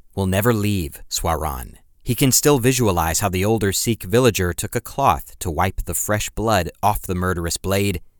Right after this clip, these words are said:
and then handed the sword back to him. The scene was one of chaos. There was frenzied killing, blood in the street, bodies on the ground.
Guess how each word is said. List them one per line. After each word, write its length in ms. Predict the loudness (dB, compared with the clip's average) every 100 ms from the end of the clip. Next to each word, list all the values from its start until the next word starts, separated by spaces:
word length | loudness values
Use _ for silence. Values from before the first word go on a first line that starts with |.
| -8
and 120 | -4
then 80 | -2
handed 420 | 0 2 2 0
the 60 | -2
sword 360 | -2 -4 -6
back 260 | -4 -4 -4
to 160 | -6 -6
him. 220 | -10 -18 _ -6
The 140 | 0
scene 580 | 2 2 2 2 2 0 -4
was 160 | -6 -2
one 180 | -2
of 140 | -2 -2
chaos. 680 | -4 0 0 -2 -6 -8 -10 _
There 100 | -4
was 140 | -2 -2
frenzied 640 | -4 -2 0 0 -2 -6
killing, 480 | -8 -4 -2 -4 -8 -14 -12
blood 340 | -2 2 2
in 140 | 0 -2
the 80 |
street, 360 | -2 -2 -2 -2
bodies 440 | -4 0 2 2 0
on 120 | 0
the 60 | -2
ground. 560 | -2 -2 -2 -6 -16